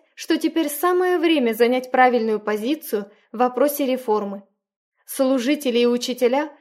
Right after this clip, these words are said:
должны отдавать ближним свет, который сами получают. Нужна их работа во всех направлениях. Бог поможет им, Он укрепит своих слуг, которые твердо стоят, не потакая своим желаниям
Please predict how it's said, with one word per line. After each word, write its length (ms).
должны 380
отдавать 480
ближним 420
свет, 420
который 380
сами 360
получают. 760
Нужна 340
их 160
работа 400
во 120
всех 280
направлениях. 880
Бог 300
поможет 500
им, 180
Он 180
укрепит 540
своих 300
слуг, 400
которые 460
твердо 480
стоят, 560
не 240
потакая 560
своим 320
желаниям 640